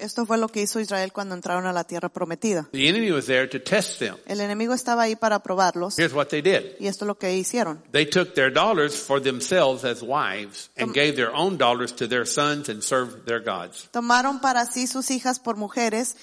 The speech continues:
Speaker 1: y dieron sus propias hijas a los hijos de ellos y sirvieron a sus dioses.
Speaker 2: So what, what Israel did
Speaker 1: Lo que hizo Israel,
Speaker 2: was they t-, took daughters
Speaker 1: tomaron hijas
Speaker 2: of the Canaanite nations
Speaker 1: de la nación cananea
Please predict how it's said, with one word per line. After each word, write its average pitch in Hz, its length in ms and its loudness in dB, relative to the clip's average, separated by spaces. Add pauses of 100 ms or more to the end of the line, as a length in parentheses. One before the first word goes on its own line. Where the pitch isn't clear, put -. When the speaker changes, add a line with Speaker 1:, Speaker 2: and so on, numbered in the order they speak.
(180)
Speaker 1:
y 220 140 -2
dieron 233 340 0
sus 226 220 -6
propias 240 420 -2
hijas 240 400 -2
a 208 100 -2
los 202 260 -4
hijos 254 280 0
de 226 200 2
ellos 214 380 0
y 208 120 -4
sirvieron 208 680 0
a 220 160 2
sus 226 260 -2
dioses. - 600 -8 (280)
Speaker 2:
So 139 220 0
what, 160 340 0
what 160 120 0
Israel 220 360 2
did 107 300 -2 (120)
Speaker 1:
Lo 214 160 -6
que 226 140 0
hizo 247 220 2
Israel, 247 460 2 (200)
Speaker 2:
was 160 160 -2
they 170 140 2
t-, 170 140 -6 (220)
took 139 500 -4
daughters 135 800 -2
Speaker 1:
tomaron 220 400 0
hijas 269 560 0 (400)
Speaker 2:
of 151 320 2
the 139 340 -2 (240)
Canaanite 170 600 2
nations 135 640 0
Speaker 1:
de 220 140 -2
la 208 220 2
nación 214 460 -2
cananea 220 600 2